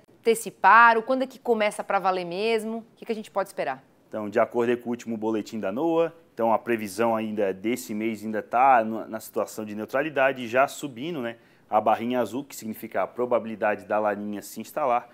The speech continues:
Speaker 2: em agosto, setembro, outubro, aí com setenta por cento. E, de fato, ela já deve estar atuando aí na primavera, continua durante o verão, e quando a gente chegar lá pro início do outono,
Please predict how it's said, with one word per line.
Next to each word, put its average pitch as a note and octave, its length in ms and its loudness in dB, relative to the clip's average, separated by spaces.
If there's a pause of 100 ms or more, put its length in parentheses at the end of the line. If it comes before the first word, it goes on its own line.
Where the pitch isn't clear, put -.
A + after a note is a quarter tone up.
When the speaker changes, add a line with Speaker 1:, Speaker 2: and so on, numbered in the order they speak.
(160)
Speaker 2:
em B2 100 -4
agosto, A#2+ 400 -2
setembro, A2+ 460 -6
outubro, B2+ 540 -8
aí A2+ 180 -4
com B2 160 -10
setenta A#2+ 540 -8
por D3 180 -12
cento. B2 280 -10
E, D#3+ 40 -14
de F3+ 80 -10
fato, - 340 -4 (220)
ela B2 220 4
já A#2+ 160 4
deve A#2+ 240 2
estar A2+ 260 4
atuando A2 320 -6
aí G#2+ 60 -6
na G#2 100 -4
primavera, G#2+ 760 0 (220)
continua C#3 580 2
durante A2+ 400 -2
o C#3+ 40 -12
verão, C#3 340 2 (220)
e A#2 40 -10
quando C3 200 -2
a C3+ 40 0
gente C3+ 200 -8
chegar C3 240 6
lá C3 120 8
pro C#3+ 160 -6
início C3 280 -4
do D3 80 -4
outono, C3 500 -6